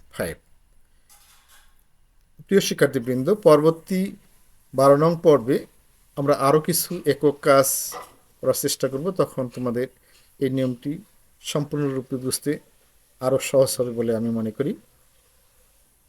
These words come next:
এইভাবে দুই চলক বিশিষ্ট সরল সমীকরণ জোটের যে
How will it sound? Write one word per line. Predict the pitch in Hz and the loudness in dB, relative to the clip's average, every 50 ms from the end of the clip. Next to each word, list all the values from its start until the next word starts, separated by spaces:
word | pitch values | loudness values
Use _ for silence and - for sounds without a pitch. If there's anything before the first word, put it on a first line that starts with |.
| _ _ _ _ _ _ _ _ _ _ _ _ _ _ _ _ _ _ _ _ _ _ _ _ _ _ _ _ _ _ _ - | _ _ _ _ _ _ _ _ _ _ _ _ _ _ _ _ _ _ _ _ _ _ _ _ _ _ _ _ _ _ _ 2
এইভাবে | 175 196 220 202 - - 185 147 135 139 151 190 - 175 143 | 2 4 4 2 2 4 4 4 4 4 0 0 -2 -6 -6
দুই | 147 170 165 - | -6 -4 -2 2
চলক | 180 170 170 175 170 180 | 4 4 4 4 2 0
বিশিষ্ট | 175 175 - - - - 185 165 - | -4 -4 -4 -4 -2 -2 -2 -2 0
সরল | - 156 139 147 147 143 - | 0 2 4 4 2 2 0
সমীকরণ | - 151 147 147 143 156 143 143 139 | -2 -2 -2 -2 0 0 0 0 0
জোটের | 139 139 120 147 147 143 - 156 139 131 | -2 -4 -2 -2 -4 -4 -6 -14 -12 -6
যে | 143 | -6